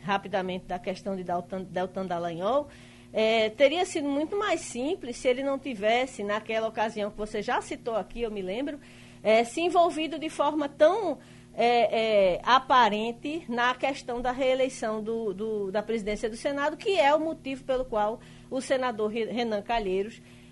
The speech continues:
abriu contra ele essa, essa queixa e ele tá sendo julgado. É, de fato, assim, é, é, é,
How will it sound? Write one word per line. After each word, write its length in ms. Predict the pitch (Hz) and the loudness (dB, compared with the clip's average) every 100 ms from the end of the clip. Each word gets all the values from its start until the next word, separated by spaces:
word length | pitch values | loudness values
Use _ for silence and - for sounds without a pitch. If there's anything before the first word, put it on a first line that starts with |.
| - | 2
abriu 460 | 226 208 226 247 | 2 4 0 -2
contra 440 | 247 247 247 247 196 | -4 -6 -2 0 2
ele 300 | 202 233 240 | 2 2 2
essa, 440 | 214 220 220 196 | 2 2 2 2
essa 380 | 208 208 - 196 | 0 -2 0 0
queixa 560 | 196 - 208 220 - 285 | 0 2 4 4 2 -2
e 100 | 285 | 2
ele 200 | 254 247 | 4 2
tá 140 | 254 254 | 0 -4
sendo 280 | - 220 | -4 -6
julgado. 500 | 214 262 226 180 175 - - - - | -6 -6 0 0 0 -6 -16 -20 -4
É, 120 | 208 | 0
de 140 | 214 339 | 2 2
fato, 460 | - 262 269 339 | 2 6 6 6
assim, 340 | 285 285 233 226 | 2 0 -2 0
é, 160 | 247 - | 2 2
é, 320 | 240 233 233 | 0 0 0
é, 160 | 208 | 0